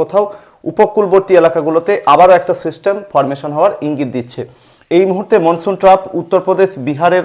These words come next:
উত্তরাঞ্চল হয়ে অবস্থান করছে এবং তা ধীরে ধীরে খানিকটা গাঙ্গেয় দক্ষিণবঙ্গের উপরে উত্তরবঙ্গ থেকে দক্ষিণবঙ্গ পর্যন্ত এইভাবে রিকার্ভ করে নেমে এসেছে। অর্থাৎ পশ্চিম দিক থেকে যখন আর্দ্রতাপূর্ণ হাওয়া আরব সাগরের দিক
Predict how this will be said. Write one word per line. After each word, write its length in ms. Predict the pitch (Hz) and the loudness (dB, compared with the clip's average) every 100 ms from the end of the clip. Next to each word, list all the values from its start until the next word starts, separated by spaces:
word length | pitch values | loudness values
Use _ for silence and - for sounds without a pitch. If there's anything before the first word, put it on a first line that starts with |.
| - | -4
উত্তরাঞ্চল 560 | 160 - 175 170 180 | -8 0 0 0 -2
হয়ে 200 | 175 180 151 | 0 2 2
অবস্থান 300 | 156 - 175 | 0 -6 -6
করছে 240 | 185 180 196 | -4 -4 -4
এবং 120 | 156 | -4
তা 140 | 151 156 | 0 0
ধীরে 200 | 143 143 | 0 -8
ধীরে 200 | 139 196 202 - _ _ _ | -4 -4 -4 -14 _ _ _
খানিকটা 340 | 170 170 170 220 - - 143 143 | -2 -2 0 -2 -2 -10 -2 0
গাঙ্গেয় 320 | 160 185 196 | 0 0 2
দক্ষিণবঙ্গের 600 | 139 - 190 190 196 196 | 0 -2 -2 -2 2 2
উপরে 260 | 190 180 143 196 - _ - | 2 2 0 -2 -10 _ -12
উত্তরবঙ্গ 500 | 165 - 202 185 190 | -8 0 2 4 2
থেকে 240 | 190 214 220 | 0 -2 -2
দক্ষিণবঙ্গ 520 | 147 240 - 196 190 | 0 -2 -2 -2 0
পর্যন্ত 420 | 185 185 170 190 190 214 | 0 -2 -2 -4 -2 -2
এইভাবে 400 | - 185 180 190 202 | -2 -2 0 0 0
রিকার্ভ 380 | 156 156 185 165 | -2 0 0 0
করে 120 | - 190 | -2 0
নেমে 260 | 165 185 165 | 0 -2 -4
এসেছে। 260 | 131 123 107 _ _ - | -8 -12 -14 _ _ -4
অর্থাৎ 320 | 160 160 202 208 | -4 0 -4 -2
পশ্চিম 280 | 165 165 208 208 | -4 -2 -2 -6
দিক 120 | 202 226 | -4 -2
থেকে 120 | 208 | 0
যখন 200 | 190 196 | 0 0
আর্দ্রতাপূর্ণ 540 | 165 139 165 180 190 185 | -2 0 0 0 0 0
হাওয়া 280 | 139 139 180 | 2 4 6
আরব 180 | 147 143 | 4 2
সাগরের 340 | 175 160 156 | -2 -2 -2
দিক 100 | 160 | -4